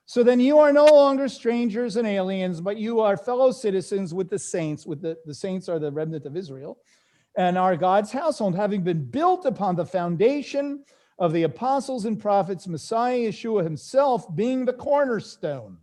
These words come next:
in whom the whole building being fitted together is growing into a holy temple of the Lord, in whom you also are being built together into a dwelling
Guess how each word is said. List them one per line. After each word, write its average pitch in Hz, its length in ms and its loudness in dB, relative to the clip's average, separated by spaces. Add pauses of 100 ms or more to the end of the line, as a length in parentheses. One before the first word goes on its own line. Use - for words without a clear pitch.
(560)
in 208 180 2
whom 233 180 4
the 202 140 4
whole 277 340 4
building 220 460 4
being 160 200 -4
fitted 247 440 -4
together 175 440 0
is 143 220 -8
growing 196 460 2
into 175 300 -4
a 143 120 -2 (280)
holy 233 680 4 (180)
temple 196 580 -2
of 180 120 -2
the 185 100 -4
Lord, 151 480 -2 (460)
in 180 240 0
whom 226 480 0
you 220 320 -2
also 240 520 0
are 165 120 2
being 165 260 -4
built 208 320 0
together 165 460 -2 (100)
into 214 380 -4
a 196 40 2
dwelling 165 600 -2